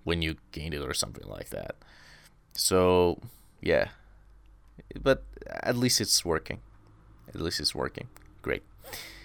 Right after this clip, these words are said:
Respawn finally said that, you know, after saying that the Titanfall is, you know, done and they're not gonna do anymore, they finally said that, "Okay,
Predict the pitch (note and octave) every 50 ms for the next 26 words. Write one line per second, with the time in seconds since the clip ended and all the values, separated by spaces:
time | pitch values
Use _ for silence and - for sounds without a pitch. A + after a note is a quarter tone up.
0 | - - - - - - - C#3+ G#3 B3 A3 - - - A#2 G#2 G2 A2 C3+ C#3+
1 | - - - - A2 B2 D#3 F3+ F3+ E3+ C3 G#2+ F#2 F2 E2 E2 F#2+ A#2+ - -
2 | - A2 G#2+ G#2+ G#2 F#2+ - - F#2 F#2+ F#2+ F#2 F2+ - - - - - - -
3 | - - - - - B2+ B2+ A#2 G#2 A2 A2 A2+ A2+ G#2 - A#2 A2 G#2+ G#2+ G#2
4 | G2+ G2 F#2 G2+ G#2 G2 - G2+ G2 G2+ G2+ G2 G2 - F2+ E2+ E2+ - - C#2
5 | D#2 - - - - - - - E2+ D#2 D#2 D2 - - - G#2 G#2 G#2+ G#2+ F#2+
6 | E2 F#2 F2+ E2+ E2 E2+ D#2+ D#2 - C2+ A#1+ A#1+ B1 - C3 C3+ C3 B2+ B2 B2
7 | A#2 A2+ A2 - - - - - - - - B2 - C#3+ C#3 C#3 C3+ C3+ B2+ -
8 | C#3 A#2+ G#2 A2+ G#2+ - - A#2+ - - -